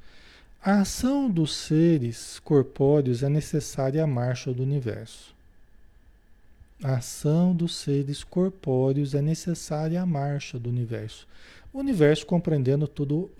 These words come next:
tudo criado, né? Tudo que foi criado, né? É, tudo que existe, né? Então a vida aí existe e o,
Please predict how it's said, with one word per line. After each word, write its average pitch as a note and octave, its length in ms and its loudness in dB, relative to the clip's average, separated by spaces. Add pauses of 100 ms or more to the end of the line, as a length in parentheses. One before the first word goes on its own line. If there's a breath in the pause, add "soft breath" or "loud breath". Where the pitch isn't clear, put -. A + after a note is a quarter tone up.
tudo A3+ 280 2
criado, B2 600 4
né? E3+ 240 2 (160)
Tudo D#3 180 -6
que - 100 -10
foi C#3+ 180 -4
criado, A#2+ 580 -4
né? C3 240 -8 (880 soft breath)
É, A2+ 760 -6 (140)
tudo C#3+ 200 -2
que - 100 4
existe, C#3 640 2
né? B2 240 -4
Então C#3+ 180 -2
a D3+ 120 4
vida C3+ 420 2
aí C3 200 2
existe E3+ 1000 -2
e E3+ 160 4
o, A3+ 180 0